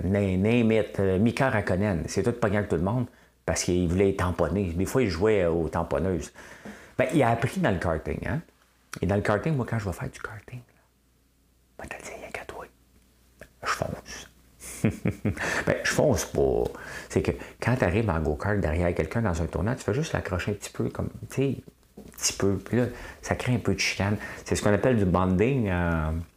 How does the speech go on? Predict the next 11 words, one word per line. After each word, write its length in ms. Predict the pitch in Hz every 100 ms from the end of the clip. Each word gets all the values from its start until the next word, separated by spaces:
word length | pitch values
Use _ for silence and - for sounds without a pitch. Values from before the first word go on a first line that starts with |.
| _ - - - -
dans 80 |
les 220 | 95 98 101
entreprises. 640 | 98 90 85 107 127 -
Nous 240 | 90 90 95
autres, 180 | 110
on 40 | 87
fait 140 | 90
ça, 140 | 87 127
puis 160 | -
ça 80 | -
finit 220 | - 92